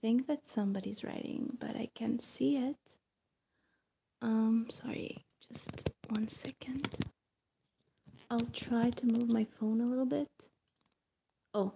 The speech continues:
there, I think. Okay. So, hello. <laughs> Um, I'm sorry if this will be really, really <laughs> bad,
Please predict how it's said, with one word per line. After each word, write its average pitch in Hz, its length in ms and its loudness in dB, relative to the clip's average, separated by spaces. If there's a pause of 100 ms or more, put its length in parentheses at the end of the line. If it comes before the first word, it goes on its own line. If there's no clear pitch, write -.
(160)
there, - 220 -6 (180)
I - 200 -10
think. - 320 -8 (1200)
Okay. - 300 -12 (1120)
So, 202 340 -6 (1120)
hello. 120 400 2 (460)
<laughs> 277 60 6 (1300)
Um, 233 580 8 (920)
I'm 220 220 6
sorry 269 560 6
if 247 140 2
this 240 260 4
will 226 140 6
be 214 180 6
really, 190 320 4
really 202 240 -2
<laughs> - 20 0
bad, - 500 -6